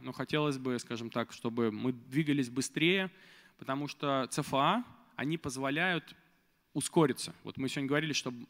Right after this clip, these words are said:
бэнкинг у нас очень быстрый, да, и вот здесь вот тоже хотелось бы ещё ускориться не только в бэнкинге для физлиц, но и в бэнкинге, тут в инвестиционном бэнкинге для, а, институционалов.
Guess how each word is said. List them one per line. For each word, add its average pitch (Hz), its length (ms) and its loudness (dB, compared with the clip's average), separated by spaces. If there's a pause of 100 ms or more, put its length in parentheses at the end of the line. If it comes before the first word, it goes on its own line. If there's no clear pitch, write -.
(400)
бэнкинг 135 720 0
у 107 40 -8
нас 135 400 -4
очень 127 320 -2
быстрый, 175 460 0 (480)
да, 147 240 2
и - 140 -6
вот 127 160 -2
здесь 170 260 2
вот 135 160 -2
тоже 156 240 2
хотелось 147 460 -2
бы 123 100 -2
ещё 139 320 -2
ускориться 165 580 0
не 123 120 -2
только 202 320 0
в 127 140 -8
бэнкинге 135 600 0 (320)
для 143 160 2
физлиц, 147 680 0 (180)
но 147 200 2
и 165 240 2
в 117 140 -8
бэнкинге, 160 680 -2 (120)
тут - 180 -12
в 120 80 -2
инвестиционном 160 580 2
бэнкинге 127 680 0
для, 143 380 -2 (260)
а, 120 540 0
институционалов. 127 640 0